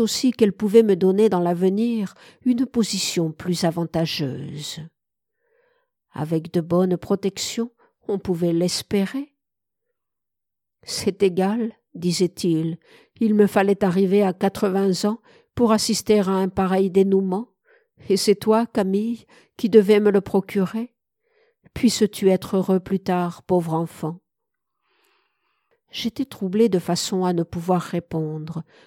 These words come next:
Mon imagination en délire ne pouvait s'arrêter à une idée sérieuse, réfléchie. Par instants, je me demandais si je n'étais pas le jouet d'un rêve impossible.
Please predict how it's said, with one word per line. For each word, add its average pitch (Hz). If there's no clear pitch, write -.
Mon 240
imagination 240
en 165
délire 190
ne 226
pouvait 262
s'arrêter 190
à 180
une 175
idée 175
sérieuse, 151
réfléchie. -
Par 240
instants, 262
je 214
me 180
demandais 196
si 202
je 185
n'étais 185
pas 180
le 180
jouet 165
d'un 165
rêve 160
impossible. 156